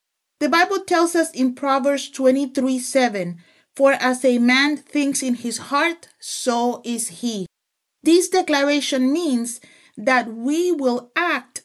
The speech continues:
according to whatever we think of us. If we have a good self-image,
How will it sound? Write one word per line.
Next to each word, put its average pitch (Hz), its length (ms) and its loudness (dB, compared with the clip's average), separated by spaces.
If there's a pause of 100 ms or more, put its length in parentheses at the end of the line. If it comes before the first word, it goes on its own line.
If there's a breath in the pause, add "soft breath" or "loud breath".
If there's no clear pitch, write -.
according 262 580 -2
to 269 120 -4
whatever 262 640 -2
we 254 180 -2
think 294 380 -6
of 202 160 -8
us. 170 420 -12 (380 soft breath)
If 247 180 -2
we 269 120 -4
have 254 240 0
a 247 80 0
good 247 200 0
self-image, 247 880 0